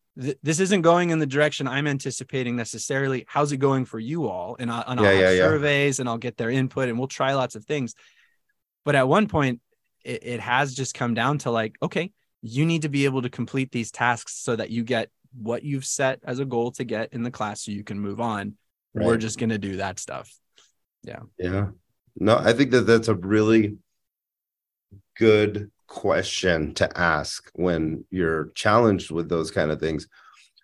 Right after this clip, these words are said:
Speaker 2: I asked you that because I find that I will go through all the individual stuff. Like, "Okay, maybe I could do this and then I'll switch this up and I need to have a better attitude even," right? Like, these are all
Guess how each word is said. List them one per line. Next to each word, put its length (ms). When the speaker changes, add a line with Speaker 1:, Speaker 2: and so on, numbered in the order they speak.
Speaker 2:
I 100
asked 340
you 100
that 180
because 400
I 100
find 340
that 240
I 140
will 200
go 320
through 640
all 160
the 240
individual 600
stuff. 480
Like, 140
"Okay, 260
maybe 340
I 80
could 160
do 140
this 380
and 200
then 120
I'll 120
switch 340
this 260
up 240
and 220
I 80
need 200
to 100
have 180
a 80
better 340
attitude 460
even," 280
right? 220
Like, 160
these 200
are 120
all 380